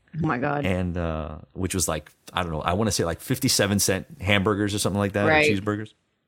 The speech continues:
Speaker 2: And they kind of honored him. And they, the city of Hialeah had already, uh, named, like, a Junior Biggers Day at one point.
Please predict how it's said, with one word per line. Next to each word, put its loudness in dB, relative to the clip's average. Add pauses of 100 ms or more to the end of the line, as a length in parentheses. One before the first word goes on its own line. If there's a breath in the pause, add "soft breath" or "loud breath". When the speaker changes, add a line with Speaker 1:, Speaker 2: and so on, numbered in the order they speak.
(840 soft breath)
Speaker 2:
And 4
they 4
kind 2
of 4
honored 2
him. 0
And 2
they, 2
the 0
city 2
of 2
Hialeah 4
had 2
already, 2
uh, -2 (560 soft breath)
named, 2
like, 0
a -2
Junior 0
Biggers -2
Day 2
at 0
one -4
point. -4